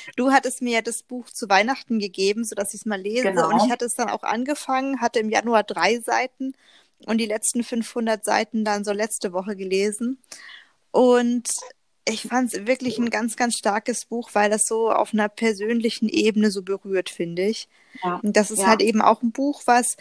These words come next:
Speaker 1: aus der Perspektive einer, ja, schwarzen sechsundzwanzigjährigen Engländerin oder,
Speaker 2: Mhm.
Speaker 1: ähm,
Speaker 2: Mhm.
Speaker 1: ja, Britin geschrieben ist. Und auch so ganz subtil. Also es geht nicht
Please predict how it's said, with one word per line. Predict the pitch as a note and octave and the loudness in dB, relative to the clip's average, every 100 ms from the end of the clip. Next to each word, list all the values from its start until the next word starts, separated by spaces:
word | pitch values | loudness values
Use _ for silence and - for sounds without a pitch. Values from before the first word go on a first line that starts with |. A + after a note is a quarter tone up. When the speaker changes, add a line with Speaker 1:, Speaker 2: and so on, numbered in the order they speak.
| - - - | -12 -8 0
Speaker 1:
aus | A3+ - | 0 2
der | A3+ | 0
Perspektive | A#3 A#3 - A3 - A#3+ A#3 A#3+ A#3 A#3 | 0 -2 -2 -4 -4 -4 0 4 4 4
einer, | A3 G#3+ A3 G#3+ G#3 G#3 - _ _ _ - | 2 2 2 0 -2 -6 -12 _ _ _ -2
ja, | G#3+ A3 G#3 G3+ | 2 4 2 0
schwarzen | - - G3+ A3 B3+ - - A#3+ A#3+ A#3 | -8 -6 -4 -4 -6 -8 -8 -8 -6 -6
sechsundzwanzigjährigen | G#3+ A#3 A3+ - A3+ - G3+ A3+ B3 A3+ G#3 A3 A3 A3 G#3+ G#3+ G#3+ - _ _ _ _ _ - | -6 -6 -6 -6 -8 -4 -4 -4 -4 -6 -4 -2 -2 -4 -4 -4 -4 -8 _ _ _ _ _ 4
Engländerin | A3 B3 A#3 G#3+ G#3 G3+ G3 G3+ B3 C4+ C4 - | 6 6 4 4 4 2 2 -2 -2 -4 -6 -4
oder, | G3 F#3+ F#3+ F#3+ | 0 0 0 -2
Speaker 2:
Mhm. | G3 G3 G3 G#3 A3 B3 | -6 -6 -6 -6 -6 -8
Speaker 1:
ähm, | G#3 G3+ G3+ | -6 -4 0
Speaker 2:
Mhm. | G#3 G3 - | 0 0 0
Speaker 1:
ja, | G3 G3+ | 2 0
Britin | - B3+ C#4 C4 A#3 | 0 0 2 2 2
geschrieben | A3 A3 - B3 B3+ | 2 0 0 0 2
ist. | B3 C4 - - - - - - - - | 2 2 0 -8 -16 -16 -18 -20 -18 0
Und | - A3 G#3+ G3+ - - | 4 6 4 2 -4 2
auch | G3+ A#3 | 4 4
so | - A3+ | 0 -2
ganz | G#3+ B3 B3 | -2 -2 -2
subtil. | C4+ - - B3+ | -4 -6 -6 -4
Also | G#3 A3 | -4 -6
es | - | -6
geht | B3+ B3 | -6 -6
nicht | A#3+ - - | -8 -8 -14